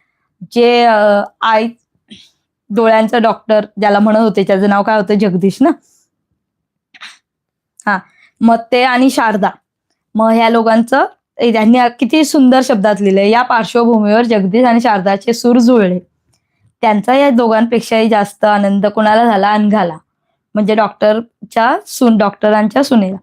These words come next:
कारण आमच्या या जंगलात आम्हाला हवं ते काम करणारी चांगली माणसं सहजी मिळत नाहीत. मिळाली तरी ती लग्नासारख्या कारणामुळे निघून जातात.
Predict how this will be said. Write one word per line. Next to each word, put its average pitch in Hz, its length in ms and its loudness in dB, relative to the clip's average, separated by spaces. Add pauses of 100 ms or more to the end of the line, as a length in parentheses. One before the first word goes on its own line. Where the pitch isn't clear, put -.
(380)
कारण 208 300 0
आमच्या 233 320 0
या 240 100 2
जंगलात 220 380 2
आम्हाला 214 380 0
हवं 208 280 0 (120)
ते 247 100 0
काम 240 220 -2
करणारी 226 340 0
चांगली 208 340 0
माणसं 226 440 0 (580)
सहजी 247 420 0
मिळत 240 380 2
नाहीत. 202 340 0 (680)
मिळाली 214 360 2
तरी 233 160 2
ती 262 180 0
लग्नासारख्या 220 600 0
कारणामुळे 208 480 0
निघून 320 320 2
जातात. 202 380 -2